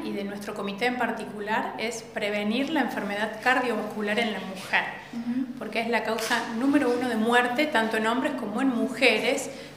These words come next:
Speaker 1: pero la realidad es que en mujeres no lo conocemos, o al menos la población general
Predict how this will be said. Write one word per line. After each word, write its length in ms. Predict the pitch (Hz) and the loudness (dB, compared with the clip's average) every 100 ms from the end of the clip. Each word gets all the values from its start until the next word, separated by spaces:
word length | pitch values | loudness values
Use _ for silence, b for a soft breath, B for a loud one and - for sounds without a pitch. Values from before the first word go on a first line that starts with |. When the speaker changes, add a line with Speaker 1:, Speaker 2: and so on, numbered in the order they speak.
| - | -10
Speaker 1:
pero 640 | 208 208 196 196 190 196 190 | -6 -2 2 2 2 0 0
la 120 | 202 | 0
realidad 380 | 208 208 220 226 | 2 2 0 0
es 40 | |
que 260 | 220 214 190 - | 0 0 0 -4
en 140 | 208 202 | -4 -4
mujeres 400 | 202 240 240 240 | -4 -2 0 0
no 140 | 226 | 0
lo 100 | 226 | 0
conocemos, 800 | 220 185 180 - 233 196 185 - | -2 -2 -4 2 2 2 -4 -6
o 40 | 196 | -8
al 80 | |
menos 320 | 185 208 233 226 | -6 -4 -2 -2
la 140 | 196 | -2
población 640 | 214 202 202 196 - 277 | -2 -2 -2 -2 0 -2
general 440 | 269 277 262 233 | 2 2 4 4